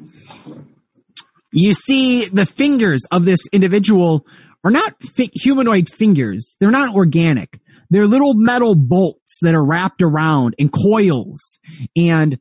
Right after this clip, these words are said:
metal plating that's kind of bent over. And you see gears and sprockets from in between parts of it and sh-, shards of glass that are stretching up amongst the, uh, forearm with little tube,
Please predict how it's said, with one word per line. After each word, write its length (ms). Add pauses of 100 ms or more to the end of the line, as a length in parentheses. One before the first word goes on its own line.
(140)
metal 240
plating 460
that's 140
kind 180
of 140
bent 340
over. 500 (380)
And 160
you 60
see 180
gears 440
and 120
sprockets 800
from 160
in 140
between 400
parts 340
of 80
it 140
and 180 (160)
sh-, 160 (140)
shards 340
of 140
glass 480 (100)
that 140
are 80
stretching 580
up 240
amongst 640 (420)
the, 380
uh, 200
forearm 760 (560)
with 160
little 180
tube, 460